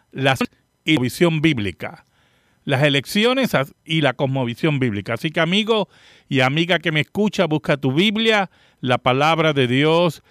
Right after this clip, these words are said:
la única regla de fe y conducta para discutir este tema tan pertinente,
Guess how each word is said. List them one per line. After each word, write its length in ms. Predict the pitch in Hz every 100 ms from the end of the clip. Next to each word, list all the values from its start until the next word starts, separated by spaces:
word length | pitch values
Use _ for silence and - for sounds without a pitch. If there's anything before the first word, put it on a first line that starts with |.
| _
la 320 | - 131 131 -
única 720 | - 202 240 233 214 - 185
regla 540 | 165 165 190 175 180 160
de 180 | 147 131
fe 260 | - 175
y 80 | 165
conducta 1080 | - 151 143 143 170 285 - _ 269 233 - _ - _
para 180 | 160 139
discutir 460 | 135 - 135 156 156
este 280 | 151 156
tema 460 | 139 160 165 160 147 _ _ _
tan 320 | 160 185 208
pertinente, 1040 | 185 180 160 170 160 170 151 110 - 95